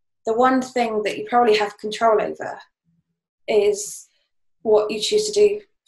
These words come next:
for your job. So the ones, the, the,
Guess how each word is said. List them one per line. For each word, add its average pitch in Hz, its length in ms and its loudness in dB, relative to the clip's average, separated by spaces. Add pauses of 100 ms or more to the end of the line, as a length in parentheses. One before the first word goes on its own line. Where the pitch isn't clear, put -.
for 190 420 -4 (680)
your 214 180 4
job. - 320 -2
So 190 380 4
the 208 120 2
ones, 285 440 4
the, 240 240 -4
the, 226 160 -6